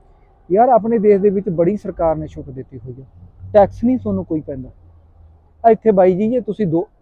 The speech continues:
ਡੇਢ ਸੌ ਕਮਾ ਕੇ ਲਿਆਓਗੇ ਨਾ, ਬਾਰਾਂ ਪਰਸੈਂਟ ਟੈਕਸ ਕੱਢ ਦਿਓ ਗੌਰਮੈਂਟ ਦਾ, ਤੁਹਾਡੇ ਪੱਚੀ ਤੀਹ ਰੁਪਈਏ ਟੈਕਸ 'ਚ ਜਾਣਗੇ।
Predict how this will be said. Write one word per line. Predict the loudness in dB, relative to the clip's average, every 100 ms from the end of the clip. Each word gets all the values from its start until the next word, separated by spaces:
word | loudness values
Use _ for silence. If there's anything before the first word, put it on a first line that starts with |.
| _ -6
ਡੇਢ | 2 2
ਸੌ | 2 -2
ਕਮਾ | -4 -4 -2
ਕੇ | -2
ਲਿਆਓਗੇ | -2 -2 -4 -6
ਨਾ, | -2
ਬਾਰਾਂ | 0 0 -2
ਪਰਸੈਂਟ | -6 -8 -6
ਟੈਕਸ | -4 -4 -8 -10
ਕੱਢ | -6
ਦਿਓ | -4
ਗੌਰਮੈਂਟ | 0 0 -2 -8
ਦਾ, | -12 -14 -18 -20 _ _ _ _ -20 _ _
ਤੁਹਾਡੇ | 0 0
ਪੱਚੀ | 2 -2 -2 -2
ਤੀਹ | 0 -2
ਰੁਪਈਏ | 0 0
ਟੈਕਸ | 2 2 2 -2
'ਚ | 0
ਜਾਣਗੇ। | 0 0 -2 -4